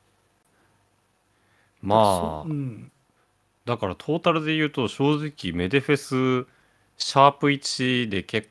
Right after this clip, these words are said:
Speaker 1: 構課題だった部分とかが、結構ほぼ、あの、いい方向に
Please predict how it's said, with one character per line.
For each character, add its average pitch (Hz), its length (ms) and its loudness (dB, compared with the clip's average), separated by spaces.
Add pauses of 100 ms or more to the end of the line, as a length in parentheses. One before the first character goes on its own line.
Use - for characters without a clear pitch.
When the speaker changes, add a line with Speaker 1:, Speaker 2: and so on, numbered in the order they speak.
Speaker 1:
構 82 360 -12 (600)
課 - 180 0
題 107 220 4
だ 110 80 4
っ 110 120 -2
た 92 120 -4
部 87 180 -6
分 82 420 -10 (380)
と 87 140 -16
か 85 340 -12 (300)
が、 92 240 -10 (800)
結 - 240 -4 (320)
構 92 260 -6
ほ - 360 -6
ぼ、 87 280 -2 (2250)
あ 87 180 -8
の、 85 260 -12
い 151 160 0
い 131 40 4
方 101 280 -4
向 98 280 -4
に 90 340 -4